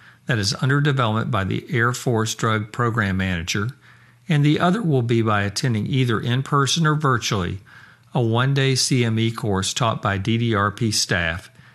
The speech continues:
as part of the two-day M R O course. We are working currently to certify a six point five hour course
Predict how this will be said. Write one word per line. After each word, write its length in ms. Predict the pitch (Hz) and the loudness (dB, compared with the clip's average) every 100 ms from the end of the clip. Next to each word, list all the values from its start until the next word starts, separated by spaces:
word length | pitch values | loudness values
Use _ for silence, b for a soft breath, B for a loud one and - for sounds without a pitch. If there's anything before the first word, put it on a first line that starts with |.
| B | B
as 200 | 156 117 | -2 -2
part 240 | - 120 110 | 0 0 0
of 100 | 101 | 0
the 100 | 107 | -4
two-day 640 | - 170 139 98 90 95 | 0 2 2 2 0 -2
M 180 | 123 113 | -2 0
R 220 | 98 95 | 2 2
O 120 | 110 101 | 2 -2
course. 600 | - 98 73 - - - _ _ _ _ _ b b b b b _ | -2 -4 -4 -6 -8 -10 _ _ _ _ _ b b b b b _
We 180 | 165 156 | 2 4
are 120 | 139 | 4
working 420 | 123 120 - 113 | 2 0 0 -4
currently 560 | 104 - 147 - 98 92 | -2 0 0 0 -2 -4
to 140 | - 123 | -2 -2
certify 560 | - 123 113 113 101 | 2 2 2 0 0
a 140 | 110 107 | 0 -2
six 320 | - 131 - | 0 -2 -2
point 320 | - 151 170 | -2 -2 0
five 320 | 123 123 127 - | 0 2 0 0
hour 300 | 117 110 123 | 0 0 -2
course 600 | - 127 92 82 - - | -4 -4 -4 -2 -4 -6